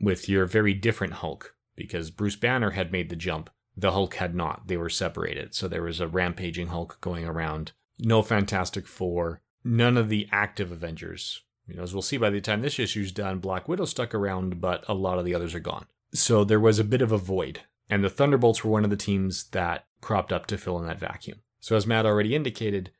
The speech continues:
we see them operating as a team in a couple of guest shots in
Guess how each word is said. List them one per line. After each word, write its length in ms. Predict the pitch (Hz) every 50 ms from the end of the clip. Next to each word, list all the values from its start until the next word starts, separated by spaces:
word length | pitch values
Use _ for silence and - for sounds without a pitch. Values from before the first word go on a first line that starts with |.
| _ _ _
we 160 | - 113 110
see 160 | 107 - - 135
them 180 | 123 120 117
operating 640 | - 107 107 107 104 107 104 101 101 95 98 98 98 -
as 240 | - 107 113 113 107
a 60 | 110
team 440 | 101 - - - 123 127 117 104 101
in 120 | - - 98
a 60 | 95
couple 540 | - - - - 139 - - 135 127 117 - -
of 280 | 113 104 101 98 101
guest 280 | 101 120 120 117 - -
shots 540 | - - - 113 98 90 87 - - - - _ _ _
in 240 | - 113 104 101 -